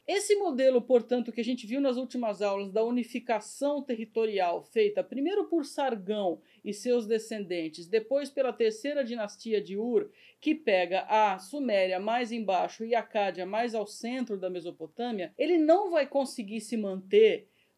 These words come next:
mais ou menos pelos próximos quatrocentos anos. O que a gente vai ter nesse período agora vai ser,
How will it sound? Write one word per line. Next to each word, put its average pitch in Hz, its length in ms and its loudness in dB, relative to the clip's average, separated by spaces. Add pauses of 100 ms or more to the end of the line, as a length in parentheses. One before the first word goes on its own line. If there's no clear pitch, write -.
(120)
mais 480 240 -4
ou 339 80 0
menos 320 360 0
pelos 339 440 -2
próximos 285 640 -2
quatrocentos 269 1000 -2
anos. 226 540 -6
O 277 100 -4
que 330 80 0
a 381 60 2
gente 392 240 -4
vai 254 180 2
ter 233 180 -2
nesse 262 320 -4
período 208 480 0
agora 196 480 0
vai 233 220 -2
ser, 160 420 -6